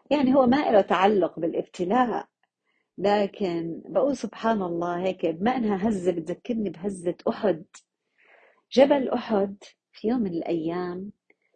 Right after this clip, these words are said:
كان عم بيتسلقوا مين؟ يعني بدي، بدي هيك نتخيل، هيك نتخيل مع بعض،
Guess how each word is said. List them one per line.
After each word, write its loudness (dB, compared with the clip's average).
كان 2
عم -6
بيتسلقوا -2
مين؟ -4
يعني -4
بدي، -2
بدي 4
هيك 4
نتخيل، 2
هيك -2
نتخيل -2
مع -6
بعض، -4